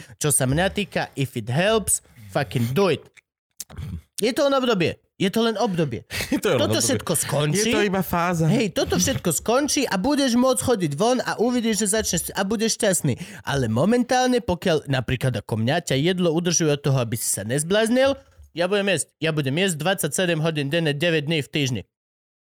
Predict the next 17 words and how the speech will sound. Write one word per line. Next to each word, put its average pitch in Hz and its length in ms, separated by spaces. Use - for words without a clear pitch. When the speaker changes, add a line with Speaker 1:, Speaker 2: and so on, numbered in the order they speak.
Speaker 2:
Dobre. 123 400
Speaker 1:
Tristošesťdesiatdeväť 175 1300
Speaker 2:
No. 113 220
Speaker 1:
dní 139 440
v 123 140
roku. 139 420
Speaker 2:
Takže 190 280
vy, 262 140
čo 277 140
ešte 240 200
nie 190 140
ste 190 240
naši 165 240
patroni, 139 720
môžete 117 280
tak 101 140
učiť 127 260